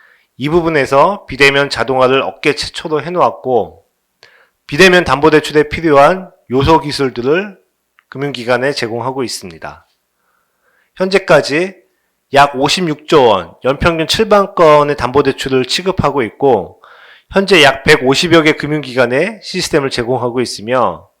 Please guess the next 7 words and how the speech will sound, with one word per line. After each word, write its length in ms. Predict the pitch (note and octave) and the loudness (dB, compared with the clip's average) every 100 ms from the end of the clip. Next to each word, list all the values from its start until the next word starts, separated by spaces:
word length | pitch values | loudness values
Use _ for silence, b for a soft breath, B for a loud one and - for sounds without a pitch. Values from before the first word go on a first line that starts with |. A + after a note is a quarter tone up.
| b b b b b b b | b b b b b b b
설정 460 | - F#3 F#3+ G#3+ E3+ | -4 -2 2 2 4
외에 540 | A#2+ A#2+ C3+ G3 G3+ | 4 6 4 2 -2
금융기관 600 | - D3 E3+ D3 C#3 B2+ | -6 -4 -2 0 2 2
및 180 | C3 D#3 | 0 -6
금융소비자가 800 | - E3 E3+ E3 D3 C#3 C3 C3 | -2 -2 0 0 0 2 2 0
필요한 560 | - F3 D3 C3+ - F#2+ | 0 2 6 4 2 -2
여러 540 | A2+ B2 D3 F#3 F#3+ | 2 4 2 0 -8